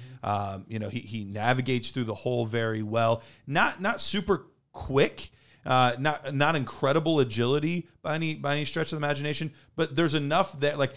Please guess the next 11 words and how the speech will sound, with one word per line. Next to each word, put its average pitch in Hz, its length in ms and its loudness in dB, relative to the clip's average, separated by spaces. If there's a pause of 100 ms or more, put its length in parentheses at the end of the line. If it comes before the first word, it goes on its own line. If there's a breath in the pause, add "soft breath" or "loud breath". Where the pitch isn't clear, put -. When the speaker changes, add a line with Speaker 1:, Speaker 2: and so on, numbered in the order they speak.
(120)
Speaker 2:
he - 140 -4
has 180 280 4
enough 139 640 0 (400)
in 127 120 -2 (200)
all 190 240 6
of 147 100 2
the 135 180 -2
areas 151 540 0 (280)
that 127 100 0
I 123 80 2
think 147 320 -2